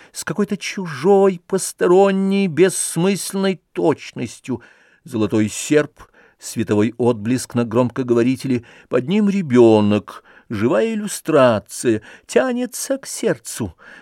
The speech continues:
засунут в рот подол микроскопической юнифы, крепко стиснутый кулачок, большой, вернее, очень маленький,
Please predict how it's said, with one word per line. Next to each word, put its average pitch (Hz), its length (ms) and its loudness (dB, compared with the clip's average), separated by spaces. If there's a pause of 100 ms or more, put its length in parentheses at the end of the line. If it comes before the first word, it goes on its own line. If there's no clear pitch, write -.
засунут 190 760 0
в 180 140 0
рот 196 380 2
подол 185 480 2
микроскопической 185 1000 -4
юнифы, 180 880 -2 (300)
крепко 202 500 2
стиснутый 175 800 -6
кулачок, 147 720 -2 (200)
большой, 160 920 2 (280)
вернее, 120 500 2
очень 113 260 -2
маленький, 113 800 2